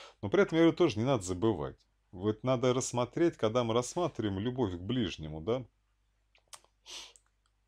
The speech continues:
Ну, я вот об этих вариантах, которые сказал, то есть грешник, религиозник, для меня это одно и то же. Человек с большой буквы и праведник, так их можно назвать, да?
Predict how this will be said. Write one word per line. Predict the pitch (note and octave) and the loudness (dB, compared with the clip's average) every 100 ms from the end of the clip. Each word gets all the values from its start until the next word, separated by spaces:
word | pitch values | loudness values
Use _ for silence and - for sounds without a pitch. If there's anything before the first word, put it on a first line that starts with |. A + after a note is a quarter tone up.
| _ _ _ | _ _ _
Ну, | C3+ D3 | -6 -4
я | A2+ C3 | 2 6
вот | A#2+ B2 | 6 6
об | B2 | 4
этих | A2+ - - | 4 0 0
вариантах, | A2+ G#2+ D#2 - | 4 4 2 -6
которые | G2 G2 E2+ | -4 -2 -4
сказал, | - C3 C#3+ E3+ | -2 -2 2 2
то | - D#2+ | 2 -10
есть | - - | -10 -10
грешник, | E2 B2 D3 - E2 | 0 4 4 2 -8
религиозник, | E2+ F2 G2+ G2 E2+ E2 | -4 -4 -2 -2 -4 -6
для | D#2 G2 | -6 -4
меня | G2+ E2+ | -2 -4
это | D2+ | -4
одно | F2 E2 E2 | -6 -4 -8
и | |
то | - D2 | -8 -12
же. | C2+ C#2 _ _ _ _ _ _ _ - | -12 -18 _ _ _ _ _ _ _ -6
Человек | - G#2+ A2 A2 C#3 - | 2 4 4 2 -2 -2
с | D#2+ | -6
большой | D#2+ E2 - D#2+ | -2 -2 -2 -6
буквы | D2+ D2+ - D2 - | -6 -8 -8 -14 -10
и | F2+ | -10
праведник, | - F2+ D#2 C#2+ C#2+ C#2+ | -2 0 0 -4 -12 -12
так | - D#2 - | -10 -10 -10
их | - | -16
можно | E2 D2+ D2+ | -14 -12 -10
назвать, | D#2 D2+ D#2 C#2+ | -10 -10 -10 -12
да? | C#2 G2+ | -10 -10